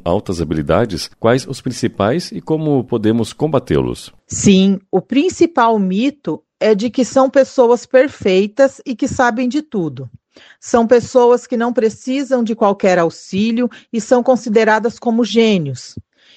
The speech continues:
Speaker 2: E, na verdade, a superdotação não é isso. E esses mitos,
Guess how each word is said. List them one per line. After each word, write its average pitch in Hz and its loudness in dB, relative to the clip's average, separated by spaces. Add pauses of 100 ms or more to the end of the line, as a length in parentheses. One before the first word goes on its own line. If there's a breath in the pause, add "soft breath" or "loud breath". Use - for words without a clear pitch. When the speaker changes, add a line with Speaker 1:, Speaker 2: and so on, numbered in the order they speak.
(100)
Speaker 2:
E, 226 0
na 233 4
verdade, 196 0
a 185 0
superdotação 220 0
não 214 2
é 220 2
isso. 185 -4 (500 loud breath)
E 233 4
esses 262 2
mitos, 208 0